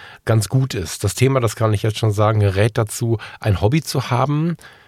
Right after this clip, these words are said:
Die Wahrscheinlichkeit, dass du ein Hobby hast, wenn dieser Podcast hier gerade läuft, ist <laughs> relativ hoch. Aber dieses Hobby nochmal einzusortieren, nochmal zu hinterfragen oder diese Sendung jemandem mitzubringen,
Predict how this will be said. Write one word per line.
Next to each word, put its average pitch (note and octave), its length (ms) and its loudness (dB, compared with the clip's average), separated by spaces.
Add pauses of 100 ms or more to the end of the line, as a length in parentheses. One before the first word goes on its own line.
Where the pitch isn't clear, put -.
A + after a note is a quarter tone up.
(220)
Die G#2+ 100 -2
Wahrscheinlichkeit, A2 600 0
dass G2+ 100 -4
du A2 80 -4
ein G2 140 -4
Hobby G#2 180 0
hast, G#2+ 240 -2
wenn G2 120 0
dieser G2+ 220 -2
Podcast - 680 -6
hier F#2+ 320 -4
gerade F#2 400 -2
läuft, F#2+ 480 0 (420)
ist - 300 2
<laughs> - 0 -
relativ A#2 600 2
hoch. D3 400 0 (560)
Aber G#2+ 280 0
dieses G#2 360 -2
Hobby A2 260 0
nochmal G2 300 -2 (120)
einzusortieren, A2 920 -2
nochmal G#2 240 0
zu G#2+ 140 -2
hinterfragen A2 720 -2
oder F#3 320 0
diese C3+ 240 0
Sendung A#2+ 300 0
jemandem G#2+ 340 2
mitzubringen, G#2 640 -4